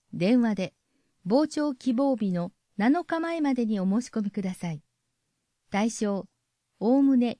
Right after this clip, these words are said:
六ヶ月から就学前のお子さん。定員、いずれの日も四名、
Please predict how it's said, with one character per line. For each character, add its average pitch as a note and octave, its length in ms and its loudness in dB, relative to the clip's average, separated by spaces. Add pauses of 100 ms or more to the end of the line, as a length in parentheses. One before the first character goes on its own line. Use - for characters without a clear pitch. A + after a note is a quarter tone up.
六 G#3 240 -2
ヶ E4 140 0
月 - 280 -6
か E3+ 140 -4
ら D#3+ 260 -6
就 D4 240 0
学 D4+ 300 -4
前 D4+ 200 0
の C#4 140 2
お B3 60 -2
子 F3 120 -6
さ C3+ 220 -10
ん。 C3 100 -12 (800)
定 G#3 160 0
員、 G3 360 0 (480)
い A3 100 0
ず C#4 160 0
れ D#4+ 120 0
の D#4 120 -4
日 D4 180 -4
も A#3 280 2
四 B3+ 340 2
名、 C#3+ 380 -2